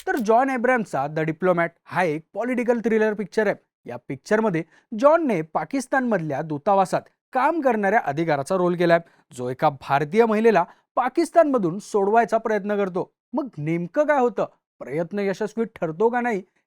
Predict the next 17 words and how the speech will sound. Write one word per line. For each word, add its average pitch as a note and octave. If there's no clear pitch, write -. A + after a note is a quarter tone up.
हे G3+
सगळं G#3+
सांगणारा G3+
हा E3+
इंटेन्स F#3+
ड्रामा F3
आहे. C#3+
पुढचा G#2+
पिक्चर E3
आहे, D3+
थिएटरला D#4
येऊन C4
मग F#3
ओटीटीवर A3
आलेला G3+
सूर्याचा A#3
रेट्रो. G3